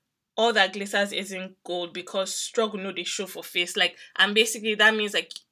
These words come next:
again, you don't know what that person is going through. Like, they might be having, just because they posted an Instagram picture of them in Bali doesn't mean, like, they're not struggling with insecurities, they're not struggling with mental health, like, they're not struggling financially. Like, you don't, you only know what you know. Like, an Instagram picture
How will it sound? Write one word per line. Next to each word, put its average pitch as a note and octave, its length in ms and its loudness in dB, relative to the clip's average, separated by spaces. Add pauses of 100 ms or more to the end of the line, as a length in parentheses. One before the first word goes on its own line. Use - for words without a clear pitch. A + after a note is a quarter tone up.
(120)
again, F#3 320 6
you G3 180 -2
don't B3+ 180 6
know B3 100 4
what G3+ 180 6
that F#3+ 180 2
person F3+ 280 -4
is D#3 120 -6
going G3 180 -6
through. F3+ 140 -6
Like, E3+ 140 -4
they G#3 100 -2
might G3+ 220 2
be G#3+ 100 -2
having, A3 380 2 (300)
just C#4 200 6
because E4 240 0
they A#3 100 6
posted A3+ 340 2
an F3+ 140 4
Instagram G#3 460 -2
picture F#3+ 240 -6
of F3+ 120 -6
them F#3 180 0
in E3+ 80 -8
Bali E3+ 320 4
doesn't G3 300 -2
mean, F#3 140 -4
like, E3 180 0
they're E3+ 160 4
not F#3 220 -4
struggling F#3+ 520 -2
with F3 160 -10
insecurities, F#3 720 -6
they're E3+ 120 -2
not F#3 180 -6
struggling F#3 400 -4
with E3 160 -8
mental F3+ 320 -4
health, E3+ 240 -6 (280)
like, E3+ 260 4 (300)
they're F3+ 120 4
not G3+ 180 0
struggling G3 600 0
financially. F3+ 580 4
Like, G3 200 0
you A3+ 180 -4
don't, C4 400 4
you A#3+ 200 0
only C4+ 200 2
know A#3+ 140 2
what G#3 200 2
you D#3+ 140 -12
know. F#3+ 100 -4
Like, F3+ 260 0 (180)
an G#3+ 120 2
Instagram B3 500 2
picture G#3 500 0